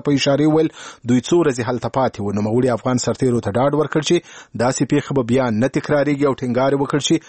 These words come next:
ټپي سرتیري به نور د جګړې په ډګر نه پاتې کېږي. د دوشنبې له ورځې یا د جدي له لسمې نېټې وروسته د افغانستان د کورنیو چارو د وزارت هیڅ ملکي او نظامي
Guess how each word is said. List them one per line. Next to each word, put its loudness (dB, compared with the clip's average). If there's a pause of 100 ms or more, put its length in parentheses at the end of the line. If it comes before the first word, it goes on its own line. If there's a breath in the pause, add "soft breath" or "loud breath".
(260 loud breath)
ټپي -2
سرتیري 2
به 2 (120)
نور 0
د 2 (120)
جګړې 0
په -4
ډګر 0 (240)
نه 2 (100)
پاتې -4
کېږي. 0 (1120 loud breath)
د 4 (220)
دوشنبې 2
له 2
ورځې 0 (120)
یا 4
د 2
جدي 2 (100)
له 2
لسمې 0
نېټې 0
وروسته 0
د 2
افغانستان 0
د 0
کورنیو 2
چارو 0
د 2
وزارت 0
هیڅ -2 (120)
ملکي 0
او 2
نظامي 2